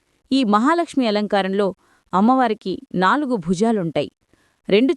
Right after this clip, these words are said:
చేతులు వరద అభయహస్తాలుగా ఉంటాయి. మిగిలిన రెండు చేతుల్లో పద్మాలు పట్టుకొని అమ్మవారు అలంకారంలో దర్శనమిస్తుంది. రెండు వైపులా అమ్మవారికి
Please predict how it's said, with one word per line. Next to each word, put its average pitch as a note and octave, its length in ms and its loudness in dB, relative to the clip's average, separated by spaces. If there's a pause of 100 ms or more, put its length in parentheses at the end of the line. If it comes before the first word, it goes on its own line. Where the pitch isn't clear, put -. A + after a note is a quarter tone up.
చేతులు B3+ 260 2
వరద G#3 320 0
అభయహస్తాలుగా A3+ 880 0
ఉంటాయి. D#3 360 -2 (480)
మిగిలిన C4 360 2
రెండు G#3 240 0 (120)
చేతుల్లో F#3+ 440 0 (460)
పద్మాలు A3+ 400 2
పట్టుకొని G3 640 -2 (180)
అమ్మవారు G#3+ 460 2
అలంకారంలో F#3+ 580 0
దర్శనమిస్తుంది. E3 880 -4 (600)
రెండు B3 300 4
వైపులా C4 380 0
అమ్మవారికి G3 800 -2